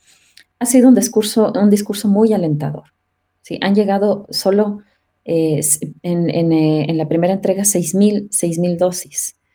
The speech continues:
Y en esta semana deberían llegar, pues, por lo menos otras seis mil. Pero cuando el, el ministro de Salud,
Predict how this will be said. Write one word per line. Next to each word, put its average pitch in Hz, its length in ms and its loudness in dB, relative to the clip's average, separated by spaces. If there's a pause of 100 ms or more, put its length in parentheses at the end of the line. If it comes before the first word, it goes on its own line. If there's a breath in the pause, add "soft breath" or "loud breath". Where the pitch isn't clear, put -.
(280)
Y 180 140 -2
en 185 100 2
esta 202 240 0
semana 180 400 0
deberían 165 440 0
llegar, 156 360 2
pues, 165 340 -4
por 151 120 -12
lo 151 80 -4
menos 160 260 0
otras 151 280 -2
seis 127 260 -4
mil. 185 280 -2 (920 loud breath)
Pero 190 220 2
cuando 180 260 4
el, 175 180 2
el 170 180 2
ministro 220 440 4
de 254 60 4
Salud, 175 520 0